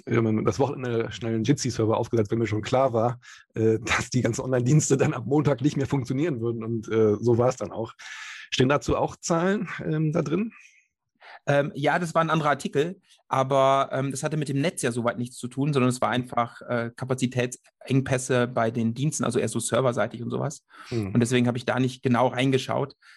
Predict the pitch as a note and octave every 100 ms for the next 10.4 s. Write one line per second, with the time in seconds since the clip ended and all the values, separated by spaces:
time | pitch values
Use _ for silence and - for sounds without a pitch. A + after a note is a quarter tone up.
0 | - C#3+ C3 C3 D3 E3 D#3+ C#3+ B2+ B2
1 | - C#3+ C#3 - C3 B2+ B2+ C3 B2+ _
2 | _ _ A#2+ A#2+ B2 B2+ B2 A#2+ B2 C3+
3 | C#3 - C3 B2 B2 - B2 A#2 A#2 -
4 | B2 C3+ C#3 C3 B2+ B2+ B2+ B2+ B2 B2
5 | B2 B2 C3 B2 B2 B2+ _ _ _ -
6 | A#2+ A#2+ A#2+ D#3+ - - A2 G#2+ G#2+ F3
7 | - - _ _ _ _ C3 C#3+ C#3 _
8 | - - - B2+ C3 A#2+ B2+ B2 B2+ A#2
9 | A#2 C3 C3 B2+ C3 B2+ B2+ A2+ C3 B2
10 | A2+ A#2 B2+